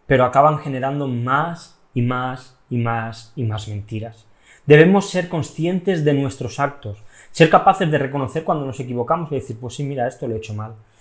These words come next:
en esto me he equivocado". Dice Proverbios veintiocho diecisiete, "El que encubre sus pecados no prosperará, pero el que los confiesa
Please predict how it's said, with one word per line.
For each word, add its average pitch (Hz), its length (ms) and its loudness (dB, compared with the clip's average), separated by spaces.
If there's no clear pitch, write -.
en 131 120 4
esto 165 300 4
me 127 100 -2
he 117 40 -6
equivocado". 117 640 0
Dice 156 260 2
Proverbios 160 500 6
veintiocho 143 500 0
diecisiete, 135 640 -4
"El 139 160 0
que 143 140 -2
encubre 175 380 0
sus - 220 -14
pecados 135 680 -2
no 135 260 2
prosperará, 113 760 -4
pero 131 200 4
el 127 120 -2
que 135 100 -4
los 127 160 -4
confiesa 156 840 0